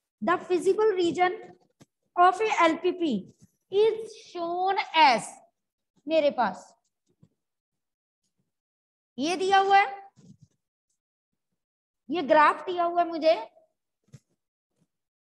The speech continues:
ये, और ये सारे points दिए हुए हैं, ज़ीरो एट, फ़ोर टेन,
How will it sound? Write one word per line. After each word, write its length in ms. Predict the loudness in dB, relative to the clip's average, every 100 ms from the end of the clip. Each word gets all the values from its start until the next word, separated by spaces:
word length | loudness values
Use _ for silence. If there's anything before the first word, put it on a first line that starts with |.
| _ _ _ _ _ _ _ _ _ _ _ _ _ _ _
ये, 200 | -2 -2 -2 -18 _ -20 _ -2
और 120 | 0
ये 120 | -2
सारे 300 | -2 0 0 0
points 360 | 2 0 0 -4
दिए 160 | -4
हुए 200 | -4 -4
हैं, 120 | -8 -12 _ _ _ -12
ज़ीरो 400 | -6 -4 0 4
एट, 320 | 4 4 0 -14 _ _ _ _ _ _ _ _ _ _ _ _ -4
फ़ोर 300 | 2 4 4 4
टेन, 240 | 0 0